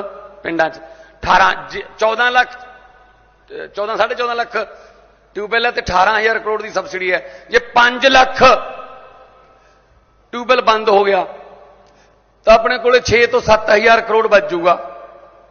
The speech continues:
ਉਹ ਅਠਾਰਾਂ ਚੋਂ। ਤੇ ਪਚਵੰਜਾ ਸੌ ਦਾ ਬਜਟ ਹੈ ਇੱਕ ਸਾਲ ਦਾ, ਤੇ ਬ-, ਬਚੂਗਾ ਸੱਤ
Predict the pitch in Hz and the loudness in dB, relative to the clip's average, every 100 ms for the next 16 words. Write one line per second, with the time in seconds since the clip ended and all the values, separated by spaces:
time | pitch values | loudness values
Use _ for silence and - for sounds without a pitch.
0 | _ _ _ _ _ _ _ _ _ _ | _ _ _ _ _ _ _ _ _ _
1 | _ _ 180 165 170 170 180 - 175 147 | _ _ -8 -2 0 0 -2 -8 -10 -10
2 | - - _ _ _ _ _ _ _ _ | -20 -20 _ _ _ _ _ _ _ _
3 | - - - - 247 254 254 269 269 240 | -16 -10 -6 -4 -2 -4 0 2 4 4
4 | 262 262 247 - - - - - - - | 4 6 6 4 -6 -14 -18 -20 -20 -4
5 | 226 214 233 240 240 - - - - - | -2 2 2 4 4 2 -8 -16 -20 -20
6 | - - _ _ _ - 247 196 196 196 | -20 -20 _ _ _ -8 -4 -2 2 2
7 | 190 180 156 - - - - - _ 202 | 2 2 0 -4 -18 -20 -20 -20 _ -6
8 | - 208 208 214 254 254 240 208 - | 2 2 4 0 2 0 0 -2 -6